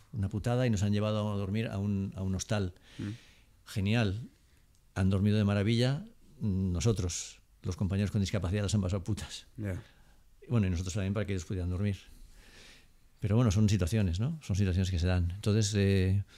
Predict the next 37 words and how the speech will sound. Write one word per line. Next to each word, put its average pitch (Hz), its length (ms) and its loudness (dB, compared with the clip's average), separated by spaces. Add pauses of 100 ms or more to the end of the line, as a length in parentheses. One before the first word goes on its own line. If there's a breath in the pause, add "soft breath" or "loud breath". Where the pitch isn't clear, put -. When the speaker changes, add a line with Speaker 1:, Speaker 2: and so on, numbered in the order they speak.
(320 loud breath)
Speaker 1:
mm, 101 880 2
lo 101 160 0
complicado, 104 340 4
como 107 120 6
digo, 107 140 6
es 101 80 2
organizarlo, 104 500 2
Speaker 2:
Sí, 98 40 -2
sí, 95 40 -2
Speaker 1:
pero 101 140 2
Speaker 2:
sí. 98 60 2
Speaker 1:
dormir 107 300 4
luego, 127 260 2
mm, - 460 -6 (200)
no, - 160 -4
no, - 140 -2 (300)
no, - 60 -2
en 120 80 2
cualquier 123 240 0
lado 123 120 4
dormimos. 107 460 4
Nos 98 160 2
basta 120 220 0
un 110 120 4
rincón 135 420 0
donde 104 240 4
decir, 101 220 0
una 131 160 4
ducha 104 260 0
y 101 60 0
un 113 80 2
rincón 104 260 0
donde 92 160 0
poder 101 340 0 (500 loud breath)
tumbarnos, 120 440 2
nos 95 140 2
vale. 90 260 2